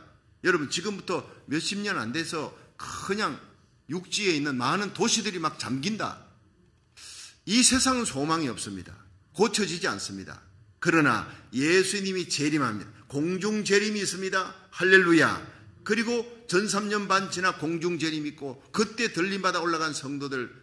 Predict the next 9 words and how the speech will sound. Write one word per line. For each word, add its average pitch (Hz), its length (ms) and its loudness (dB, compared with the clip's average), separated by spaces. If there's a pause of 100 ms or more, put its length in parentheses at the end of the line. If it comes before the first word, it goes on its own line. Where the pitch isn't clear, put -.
(200)
그 202 360 -4 (360)
하늘과 185 580 -2
그 165 160 -2
가운데 147 340 0
있는 143 240 0
자는 208 420 0
기뻐하고 175 640 2
즐거워하라 214 600 2
그러잖아요. 92 360 -10